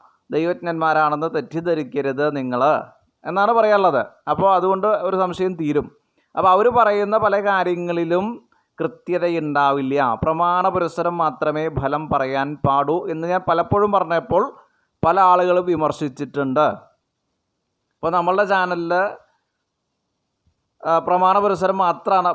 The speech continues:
ഫലങ്ങൾ പറയുക. അപ്പോൾ എന്തൊരു ബോറാണ് ഇയാൾ ഈ ശ്ലോകമൊക്കെ ചൊല്ലിയിട്ട് ആൾക്കാരെ മുഷിപ്പിക്കുക. ഇതൊന്നും കേൾക്കാൻ ആളുണ്ടാവില്ല. പത്ത് ആൾ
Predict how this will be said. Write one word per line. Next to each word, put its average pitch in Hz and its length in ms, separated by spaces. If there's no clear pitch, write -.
ഫലങ്ങൾ 151 300
പറയുക. 135 200
അപ്പോൾ 175 160
എന്തൊരു 185 300
ബോറാണ് 156 460
ഇയാൾ 156 200
ഈ - 20
ശ്ലോകമൊക്കെ 160 600
ചൊല്ലിയിട്ട് 147 480
ആൾക്കാരെ 156 400
മുഷിപ്പിക്കുക. 147 480
ഇതൊന്നും 220 320
കേൾക്കാൻ 180 420
ആളുണ്ടാവില്ല. 160 460
പത്ത് 175 340
ആൾ 196 100